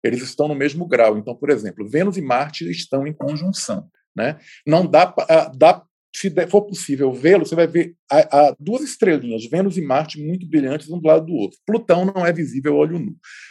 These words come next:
Mas hoje, dia vinte e sete, eu diria que é o dia mais delicado, porque a Lua,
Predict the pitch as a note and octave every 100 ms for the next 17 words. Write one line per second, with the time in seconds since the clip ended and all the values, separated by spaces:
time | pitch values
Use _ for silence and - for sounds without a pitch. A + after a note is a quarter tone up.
0 | _ F3+ A#3 C4+ - E3 F3 A3+ F3+ D3
1 | C#3 A#2 B2+ - C#3+ D3+ D3 C#3 D#3+ E3+
2 | F3 E3 E3+ F3 D3 F3+ F#3 F3+ F#3 F3+
3 | C#3 C#3 A#2+ - - - G3 F#3+ D#3 C#3+
4 | F#3+ A#3+ C3